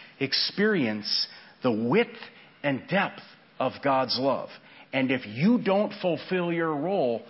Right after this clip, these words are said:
when we come together, then we will not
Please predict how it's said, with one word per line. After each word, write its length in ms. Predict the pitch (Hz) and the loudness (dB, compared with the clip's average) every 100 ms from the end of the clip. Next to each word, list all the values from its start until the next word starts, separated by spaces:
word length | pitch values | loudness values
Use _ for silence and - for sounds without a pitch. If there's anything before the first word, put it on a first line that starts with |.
| - - - | -20 -14 0
when 300 | 135 120 139 | 2 4 4
we 140 | 190 | 2
come 340 | - 175 165 | 2 2 2
together, 580 | 147 113 170 190 117 107 - - - - | -2 2 4 4 2 0 -4 -18 -20 0
then 300 | 147 135 120 | 2 4 4
we 140 | 185 220 | 2 2
will 180 | 170 135 | 2 0
not 360 | 131 160 180 | 0 0 -2